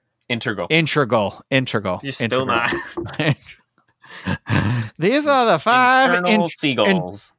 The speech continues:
Speaker 2: internal seagulls that take up to make a French fries on the beach of Power Rangers. Um, no, so i-, if we missed kind of one of the broad strokes, we'd love to hear what you have to say about it. So, you know, we've got social medias.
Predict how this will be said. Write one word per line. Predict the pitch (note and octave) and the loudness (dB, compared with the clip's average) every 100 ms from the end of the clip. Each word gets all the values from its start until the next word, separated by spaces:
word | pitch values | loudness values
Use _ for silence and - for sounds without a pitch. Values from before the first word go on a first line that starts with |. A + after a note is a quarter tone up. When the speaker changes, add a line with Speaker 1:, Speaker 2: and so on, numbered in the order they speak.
| _ | _
Speaker 2:
internal | D#3+ E3 D3 F#3 G#3+ A3+ | 0 2 2 4 6 4
seagulls | G#3 - E3 D3 C3+ B2+ - | 4 2 4 6 6 4 4
that | C3 - | 2 4
take | D3+ D3 - | 2 2 0
up | - C#3+ - | 0 0 2
to | C#3 | 4
make | C3 - | 4 2
a | - B2 A#2 | 4 4 4
French | - D#3 D#3+ | 4 2 2
fries | - D3 C#3+ C#3 C3 - | 2 4 6 6 4 0
on | B2+ B2+ | 0 2
the | A2+ | 4
beach | A2+ G#2 - | 4 2 2
of | A#2 - | 0 2
Power | G2 F2 | 0 0
Rangers. | E2 E2 F#2 - - _ - - - - - - | -4 -8 -8 -10 -14 _ -20 -20 -20 -20 -20 -2
Um, | D#3+ D3+ C#3+ C#3 C#3 C#3 _ - | 4 6 6 4 2 -6 _ -2
no, | C4+ E3+ | 0 2
so | - G3+ F#3 | 2 2 2
i-, | F3 - | 0 2
if | F#3 - | -2 2
we | A3+ D4 | 2 2
missed | C#4 B3+ - | 2 0 0
kind | A3 | 0
of | G#3 | 2
one | F#3+ F#3 | 2 0
of | |
the | E3 | 0
broad | D3 D3+ D3+ | 2 2 2
strokes, | - D3+ D3+ - | 0 0 0 0
we'd | C#3 | 2
love | C#3 D3 | 2 2
to | D3 | 2
hear | C#3 | 4
what | C3+ C3 | 4 4
you | C3 | 2
have | B2 | 2
to | A#2+ | -2
say | - A#2 | 2 2
about | A2 G#2+ | 4 2
it. | B2+ | 2
So, | D3 C3+ B2+ B2+ | 2 2 4 2
you | D#3 C#3+ | -2 0
know, | C3 C3+ | 2 4
we've | D3+ B2 | 2 2
got | C3+ - | 0 2
social | C3+ B2+ C3 | 2 2 2
medias. | B2 A#2+ B2+ D3 - | 4 4 4 2 0